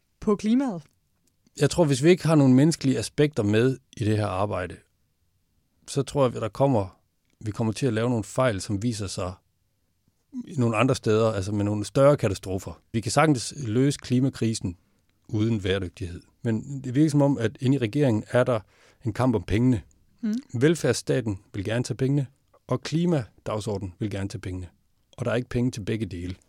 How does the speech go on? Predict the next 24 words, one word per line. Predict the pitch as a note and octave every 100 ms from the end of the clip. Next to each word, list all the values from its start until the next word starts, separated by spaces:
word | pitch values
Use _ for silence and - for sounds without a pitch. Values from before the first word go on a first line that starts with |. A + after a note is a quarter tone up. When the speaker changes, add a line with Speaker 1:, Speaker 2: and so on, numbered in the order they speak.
| _ _ _ _ _ -
Speaker 2:
Så | C3+
det | D3+
er |
et | D3+
problem. | B2 G#2+ F#2+ - _ _ _ _ _
Men | C3 A#2
hvad | A2+ D#3
nu, | D#3
hvis | C#3 A2+ - - _ _ _
fremtidens | - B2+ D3+ C#3+ A2 G2+ - - _ _ -
velfærdsstat | A#2 A2+ - G2+ - A#2+ G2+ F#2+
er | A#2+ G2+ F#2 - _ _ _ _ -
en | G2+
bæredygtig | A2 B2 G2+ F#2+ F#2+ - _ _ -
velfærdsstat? | G#2 G#2 G#2 - G#3+ G3 E3
Speaker 1:
Mm. | - -
Speaker 2:
Hvordan | B2+ D#3+
ser | D#3+ E3
den | D3
så | F3+
ud? | E3 A#2+ A#2+ - -
Kan | C3+
man |
t-, | B2+